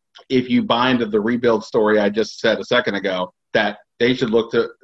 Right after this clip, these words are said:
maybe see what they can get for Adrian Peterson. Because, again, if you're rebuilding towards the long haul here, you'd much rather let,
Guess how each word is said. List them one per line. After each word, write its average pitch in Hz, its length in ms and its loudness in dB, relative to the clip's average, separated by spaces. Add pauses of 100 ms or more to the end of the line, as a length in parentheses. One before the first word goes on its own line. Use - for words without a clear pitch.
maybe 110 400 0
see 127 200 -2
what 113 120 0
they 113 100 2
can 107 140 -8
get 107 140 0
for 107 120 -6
Adrian 98 400 -2
Peterson. 104 440 -2 (360)
Because, 120 260 0
again, 127 240 0
if 120 80 0
you're 120 120 -2
rebuilding 127 580 0
towards 120 280 -2
the 107 60 -2
long 107 320 0
haul 131 300 2
here, 101 220 -2 (380)
you'd 117 140 -6
much 135 260 2
rather 120 280 2
let, 110 280 0